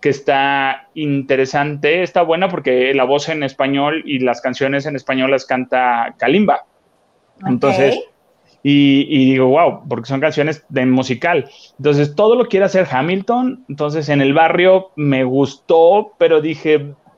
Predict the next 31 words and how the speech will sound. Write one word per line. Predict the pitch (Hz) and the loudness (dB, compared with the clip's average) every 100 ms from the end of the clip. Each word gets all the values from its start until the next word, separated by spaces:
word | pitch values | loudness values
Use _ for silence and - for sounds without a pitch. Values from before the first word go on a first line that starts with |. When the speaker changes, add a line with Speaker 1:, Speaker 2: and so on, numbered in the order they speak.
| _ _ _ _ | _ _ _ _
Speaker 1:
"Mm". | 190 214 | -4 0
Speaker 2:
En | - 277 | 2 0
el | 277 269 | -4 -2
barrio | 370 381 311 277 285 285 | 0 0 -2 -4 -4 -4
es | 285 - | -6 -6
su | 320 311 | -6 0
ópera | 285 285 285 247 | 0 0 -2 -2
prima. | 262 262 247 247 _ _ _ _ _ _ _ _ _ _ _ - | -4 -4 -6 -8 _ _ _ _ _ _ _ _ _ _ _ -10
Es, | 254 269 294 320 | -4 -2 -4 -6
este, | 277 - 302 - - | -10 -6 -4 -4 -4
la | 240 254 254 | 0 2 2
primera | 240 247 254 262 254 | -2 -4 0 2 2
obra | 240 247 | 0 -2
que | 247 | -6
escribió. | 233 - 247 247 269 262 _ _ _ _ _ _ | -12 -10 -8 -4 -6 -6 _ _ _ _ _ _
Y | 247 | -4
le | |
escribió, | 247 247 254 254 262 247 | -4 -4 -4 0 0 2
oye, | 262 269 | 0 0
Nat, | 262 254 254 240 | -4 -2 -2 -4
qué | 254 | -6
pena, | 254 240 233 233 | -6 -6 -6 -10
este, | - 233 233 - 240 233 226 220 214 214 208 202 | -10 -10 -10 -10 -8 -6 -6 -10 -12 -14 -14 -14
no | 208 220 220 | -12 -6 -4
leímos | 233 240 254 269 | -2 -2 -2 -4
ese | - 277 | -6 -8
otro | 254 | -6
mensaje | 254 226 247 247 | -4 -4 -6 -6
de | 240 | -6
María | 190 175 | -6 -8
Terry, | - 190 185 | -10 -12 -14